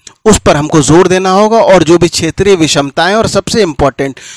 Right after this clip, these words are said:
जो gender biasness अभी भी हमारे समाज में दिख रहे हैं, उसको दूर करने का हमको प्रयास करना होगा।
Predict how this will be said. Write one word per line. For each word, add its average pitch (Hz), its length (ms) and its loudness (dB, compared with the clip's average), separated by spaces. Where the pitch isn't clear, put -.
जो 240 140 2
gender 185 680 0
biasness 160 580 0
अभी 185 320 0
भी 160 200 0
हमारे 143 360 0
समाज 139 340 -2
में 135 140 -8
दिख 139 140 -10
रहे 185 120 -4
हैं, 254 80 -4
उसको 170 280 -2
दूर 139 200 2
करने 135 240 -8
का 135 100 -8
हमको 269 240 -2
प्रयास 180 320 2
करना 120 280 -8
होगा। 117 320 -10